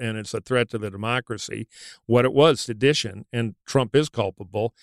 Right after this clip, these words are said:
It was time to take off the gloves, and stylistically, I like Biden in a fight a lot better than Biden on the sideline. So he can't fight every day. He's the president of the United States, but he needs to frame this year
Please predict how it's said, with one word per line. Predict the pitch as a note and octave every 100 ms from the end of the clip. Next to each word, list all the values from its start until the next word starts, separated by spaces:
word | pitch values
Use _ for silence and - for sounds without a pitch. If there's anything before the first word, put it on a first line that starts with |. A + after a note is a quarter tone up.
| - - - _
It | D3+
was | F3 D#3+
time | D#3 G3 C4
to |
take | - C3 A2+
off | A2 -
the | A#2
gloves, | A#2+ B2 C#3 C3
and | C#3+
stylistically, | A2+ C3 - F3 A3+ A3 D#3 D3 E3
I | D#3+ B3+
like | G#3+ A3+
Biden | - C#3 C3
in | B2+
a | A#2
fight | - F3+ D3+ - -
a |
lot | C3 C#3+ D3+ -
better | C3+ C#3
than | A#2+ A#2+ A2+
Biden | C3 C3+ A#2
on | A2+
the | G#2+
sideline. | - B2 A2+ G#2 G2 F2+
So | - C3+ A#2+ - - - _
he | F#3+
can't | G3 C4+ G3+
fight | D#3+
every | C#3 B2+
day. | B2+
He's | E3 C#3
the |
president | B2 D3+ C3
of | C#3
the |
United | C#3 B2
States, | - F#3+ -
but | C#3
he | D3+
needs | A#3+ G#3+
to | E3
frame | - E3 F3 D#3+
this | D3+ -
year | D3 C#3 G#2 F#2+